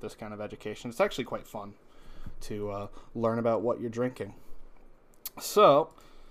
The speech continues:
where does it come from? Uh, it likely started in Ireland in the thirteenth to fourteenth century, called aqua vitae, which means water of life, and it was used for medicinal purposes.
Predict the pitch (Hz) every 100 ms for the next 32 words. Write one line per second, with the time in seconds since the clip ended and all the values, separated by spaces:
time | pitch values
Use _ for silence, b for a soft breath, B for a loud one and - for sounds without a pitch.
0 | b b b b b b b - - 160
1 | 185 240 247 254 - 277 294 - - 147
2 | B B B - 156 156 156 151 170 240
3 | 247 175 185 175 165 160 135 - 160 160
4 | 170 170 117 120 165 - - 127 113 -
5 | 147 - 160 139 - - - - - 151
6 | 123 143 - 117 123 - 127 - 156 160
7 | 156 127 135 147 - 98 139 - 107 -
8 | 107 104 - 101 110 120 127 113 110 95
9 | - - - B B B - 135 131 131
10 | 190 190 - 143 135 131 131 127 B B
11 | B - 110 117 143 143 147 139 - 160
12 | 147 143 143 143 104 - 92 - -